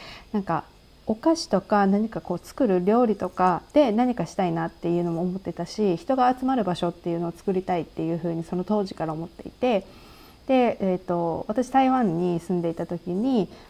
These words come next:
そのゲストハウスっていう、なんだろうな、うん、バックパッカーたちがこう、なんか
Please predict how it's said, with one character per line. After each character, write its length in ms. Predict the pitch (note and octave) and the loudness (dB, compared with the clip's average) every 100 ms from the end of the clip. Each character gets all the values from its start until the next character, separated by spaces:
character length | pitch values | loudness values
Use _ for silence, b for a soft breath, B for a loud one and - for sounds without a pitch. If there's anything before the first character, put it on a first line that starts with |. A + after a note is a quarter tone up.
| - | -6
そ 60 | D#3+ | -4
の 80 | |
ゲ 160 | D#3+ F#3+ | 2 0
ス 60 | - | 2
ト 60 | |
ハ 160 | A3+ G#3+ | 2 2
ウ 60 | |
ス 140 | F3 F#3 | 2 -4
っ 20 | |
て 220 | - - | -6 -4
い 280 | D#3 D#3+ D#3 | -2 0 -2
う、 80 | - - - F3+ | -6 -12 -10 -6
な 80 | |
ん 60 | E3 | -6
だ 40 | |
ろ 80 | E3 | -6
う 40 | E3+ | -8
な、 160 | F#3 - B B B B - - F#4+ - - | -10 -14 B B B B -20 -20 -20 -14 -4
う 60 | |
ん、 600 | F3 E3+ E3+ A#3 - G3+ G3 | -2 -2 -4 -8 -10 -8 -4
バ 120 | F3 | -4
ッ 0 | |
ク 120 | - | 0
パ 100 | B3+ | 0
ッ 80 | B3 | 2
カ 120 | F3 | 0
ー 40 | |
た 220 | E3 - E3 | 0 -4 -8
ち 140 | E3+ | -4
が 220 | E3+ E3+ | -2 -2
こ 160 | - E3+ | -2 -2
う、 60 | E3+ | -2
な 100 | F3 | -4
ん 20 | |
か 220 | D#3 - | -4 -6